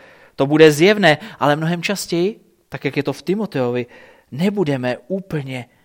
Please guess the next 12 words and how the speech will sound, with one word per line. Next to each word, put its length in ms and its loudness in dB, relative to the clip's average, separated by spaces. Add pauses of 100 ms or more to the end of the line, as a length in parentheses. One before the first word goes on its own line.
(240)
schopni 680 -12 (160)
ty 100 -10
věci 380 -6
jasně 380 -6
a 60 -8
jednoznačně 500 -8
uchopit. 640 -12 (3000)
Ale 200 -10
znovu 280 -6
Boží 280 -6
slovo 260 -6
říká, 560 -6